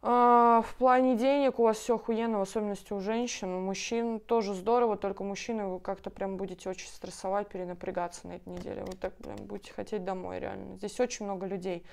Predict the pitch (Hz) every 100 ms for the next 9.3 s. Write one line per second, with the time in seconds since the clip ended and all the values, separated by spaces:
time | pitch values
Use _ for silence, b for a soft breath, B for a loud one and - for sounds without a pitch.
0 | B B B B B 185 185 185 190 180
1 | 180 170 170 175 175 - 220 214 - 180
2 | 170 180 208 226 240 240 233 214 214 226
3 | 214 214 185 175 190 - 196 196 214 233
4 | 233 226 - 220 214 208 202 - - 180
5 | 175 185 B B B 208 208 226 220 -
6 | 208 220 208 180 180 185 180 202 208 214
7 | - - 214 208 208 196 185 175 - 185
8 | 185 185 - 190 196 185 - 180 175 175
9 | 175 -